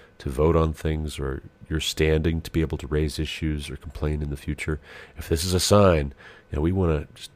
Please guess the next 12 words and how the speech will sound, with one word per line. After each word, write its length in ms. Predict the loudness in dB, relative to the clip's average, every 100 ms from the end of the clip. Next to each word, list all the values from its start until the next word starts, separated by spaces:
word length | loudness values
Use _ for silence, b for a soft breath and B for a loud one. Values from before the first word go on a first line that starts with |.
| _
torpedo 680 | -6 0 2 4 4 2 -2 -8 b b _ _ _ _ -6
anything 460 | -4 -2 0 0
future 440 | 0 0 0 0 -2
that's 160 | -4
gonna 160 | -4 -4
come 240 | -2 -2
from 220 | -2 -2 -2
you. 320 | -2 -2 -6 -16 _ _ _ _ _ _ _ -4
We've 140 | 0
gone 180 | 4 4
from 240 | 4 2
that, 500 | 6 6 6 2 -4